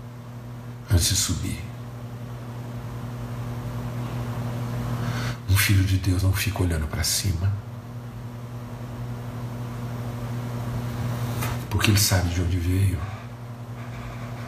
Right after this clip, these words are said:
e qual o propósito que ele tem pra cumprir. Em nome de Cristo Jesus, o Senhor. Ei, o que que vocês estão aí olhando pra cima?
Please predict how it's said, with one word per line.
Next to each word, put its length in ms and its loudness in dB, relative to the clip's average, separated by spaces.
e 60 0
qual 200 8
o 20 6
propósito 560 4
que 60 2
ele 80 0
tem 100 4
pra 120 0
cumprir. 520 0
Em 120 8
nome 320 4
de 120 2
Cristo 400 -2
Jesus, 420 0
o 40 -4
Senhor. 420 4
Ei, 300 8
o 60 -10
que 100 2
que 80 4
vocês 160 4
estão 220 4
aí 180 8
olhando 360 6
pra 140 2
cima? 380 4